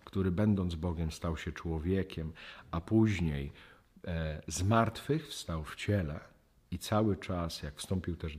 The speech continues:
potem do nieba, to wstąpił z ciałem, prawda? Tak jak się mówi, z ciałem i duszą, czyli cały.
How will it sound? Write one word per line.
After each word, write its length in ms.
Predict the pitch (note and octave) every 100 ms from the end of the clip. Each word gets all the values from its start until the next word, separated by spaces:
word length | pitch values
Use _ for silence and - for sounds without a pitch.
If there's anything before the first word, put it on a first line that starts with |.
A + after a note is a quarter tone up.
| D#2
potem 320 | - E2+ E2 E2+ - - - -
do 140 | F2+ F2
nieba, 500 | F2 E2+ D#2 D#2+ - - -
to 80 |
wstąpił 440 | E2 - F#2 E2+ E2+
z 140 | -
ciałem, 640 | - - E2 D2+ F2+ C#3+ E3 _ - _ _ -
prawda? 320 | D#2+ F2 A2+
Tak 260 | A#2 - -
jak 100 | E2
się 120 | F2+
mówi, 240 | E2+ E2
z 80 | E2
ciałem 360 | - E2+ E2+ E2
i 60 |
duszą, 360 | D2+ D#2+ - E2+
czyli 240 | - D#2
cały. 460 | D2+ - D2 D#2 G2+